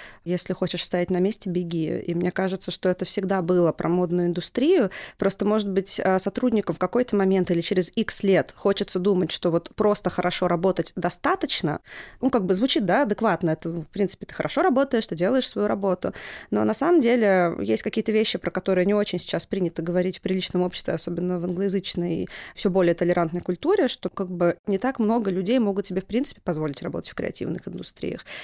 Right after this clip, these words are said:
И у меня был момент, когда я перешла из медиа в ритейл, это было три года назад, и я написала первый текст. У меня какой-то был адаптационный период, и я написала через, там, не знаю, восемь месяцев, наверное, первый текст. Мне пришел гонорар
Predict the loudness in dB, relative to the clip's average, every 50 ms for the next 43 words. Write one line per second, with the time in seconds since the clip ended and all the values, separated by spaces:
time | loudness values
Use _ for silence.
0 | -14 -16 -16 -10 -4 0 2 2 4 4 4 4 6 6 6 4 4 2 -2 _
1 | _ _ _ -2 2 4 4 6 6 4 2 2 2 2 2 4 4 4 4 2
2 | 2 -2 -4 _ _ _ -4 -2 0 2 2 2 2 2 0 0 0 2 2 2
3 | 2 2 2 2 0 0 0 0 0 2 2 2 4 4 4 4 2 2 2 2
4 | 0 2 2 2 4 4 2 2 -2 -4 -6 -6 -4 -2 0 2 2 2 2 0
5 | 0 2 2 2 2 2 2 2 2 2 0 0 -2 -4 -10 _ _ _ _ _
6 | 0 2 2 4 6 6 6 6 6 4 2 2 -2 -2 0 2 2 2 0 0
7 | -2 -2 0 2 2 2 2 2 2 0 0 2 2 0 0 0 0 0 0 0
8 | -4 -8 -8 -6 -4 -4 -2 -2 -2 -2 -2 -4 -4 -2 -2 -2 -2 -2 -2 -4
9 | -2 0 0 2 4 4 4 4 4 2 4 4 4 2 2 2 2 2 2 2
10 | 0 0 0 0 2 2 2 0 0 -4 -4 -2 -2 -2 -2 -2 -2 -2 0 0
11 | 2 2 2 4 4 4 4 4 2 2 2 4 4 4 2 0 0 -2 0 0
12 | 2 2 2 2 2 2 2 2 0 0 2 2 0 0 0 -2 -2 -4 -6 -12
13 | -14 -18 -20 -20 -20 -20 -14 _ -2 0 0 2 0 0 0 0 0 2 2 2
14 | 2 2 2 0 0 -2